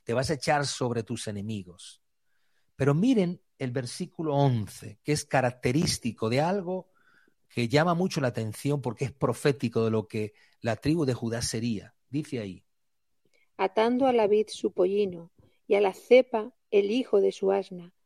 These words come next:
Speaker 2: lavó en el vino su vestido y en la sangre de uvas su manto.
Speaker 1: Está diciendo que Judá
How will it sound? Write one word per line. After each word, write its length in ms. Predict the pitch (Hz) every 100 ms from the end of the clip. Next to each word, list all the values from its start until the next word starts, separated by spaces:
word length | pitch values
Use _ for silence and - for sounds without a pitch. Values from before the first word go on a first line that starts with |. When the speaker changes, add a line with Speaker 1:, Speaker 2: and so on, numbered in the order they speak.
| _ -
Speaker 2:
lavó 460 | 196 190 202 233
en 120 | 233
el 160 | 233 214
vino 280 | 220 233 226
su 140 | -
vestido 600 | 214 208 - 220 175 170 _ _ _
y 120 | 214
en 100 | 208
la 100 | 190
sangre 540 | - 220 226 240 240 220
de 100 | 190
uvas 320 | 180 175 170
su 200 | - 190
manto. 360 | 170 165 - - - _ _
Speaker 1:
Está 220 | 131 - 170
diciendo 640 | 190 - 180 143 117 113
que 140 | - 143
Judá 520 | 214 202 143 165